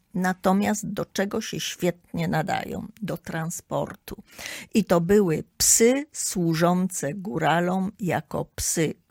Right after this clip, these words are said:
juczne, przy-, psy transportowe. Taki Bernardyn potrafi na swoim grzbiecie przenieść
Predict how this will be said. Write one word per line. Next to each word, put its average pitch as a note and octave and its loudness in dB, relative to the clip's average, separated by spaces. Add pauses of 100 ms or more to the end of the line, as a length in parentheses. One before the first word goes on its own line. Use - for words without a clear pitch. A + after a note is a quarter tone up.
juczne, D#3+ -2 (100)
przy-, - -6 (100)
psy D3+ -2 (360)
transportowe. D3+ 0 (120)
Taki A#3+ 2
Bernardyn D#3+ 2 (100)
potrafi F#3 0
na D3 -2
swoim D#3+ 0
grzbiecie E3+ 2 (500)
przenieść G3+ 4